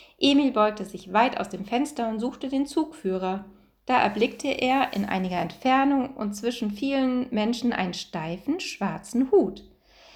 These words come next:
Wenn das der Dieb war, vielleicht war er, nachdem er Emil bestohlen hatte, gar nicht ausgestiegen, sondern in einen anderen Wagen gegangen.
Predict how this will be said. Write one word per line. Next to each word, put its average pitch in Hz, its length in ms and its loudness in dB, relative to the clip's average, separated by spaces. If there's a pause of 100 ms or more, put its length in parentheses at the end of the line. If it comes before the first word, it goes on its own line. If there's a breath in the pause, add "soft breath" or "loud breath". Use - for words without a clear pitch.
(240 soft breath)
Wenn - 300 -16
das 214 240 -2
der 196 160 2
Dieb 196 340 -4
war, 165 360 -8
vielleicht 190 420 4
war 220 240 4
er, 247 360 2
nachdem 196 360 -2
er 180 120 -2
Emil 190 200 -2
bestohlen 202 500 0
hatte, 220 160 -2
gar 196 160 -4
nicht 160 260 -14
ausgestiegen, 220 880 -2
sondern 202 460 4
in 196 160 -2
einen 180 320 -2
anderen 175 420 -6
Wagen 160 380 -6
gegangen. 196 640 -4